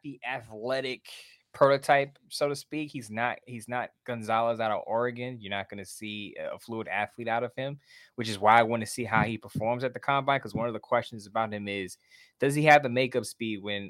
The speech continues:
a wide receiver gets a, gets a step on him? Can he make up for that, for that,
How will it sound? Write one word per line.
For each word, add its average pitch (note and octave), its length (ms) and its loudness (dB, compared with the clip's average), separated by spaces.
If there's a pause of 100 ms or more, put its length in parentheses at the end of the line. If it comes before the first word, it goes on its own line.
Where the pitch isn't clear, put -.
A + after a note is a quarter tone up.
a G#2 60 -12
wide G#2 140 2
receiver G2+ 480 -6
gets F#2+ 260 -12
a, F2 300 -4
gets G#2+ 160 -12
a G2+ 40 -12
step - 300 -4
on F#2+ 140 -4
him? F2+ 80 -12
Can A2 180 -12
he A2 140 -8
make G#2+ 260 -6
up G#2+ 120 -2
for F#2 120 -20
that, F#2+ 300 -2
for - 100 -20
that, G2 160 -2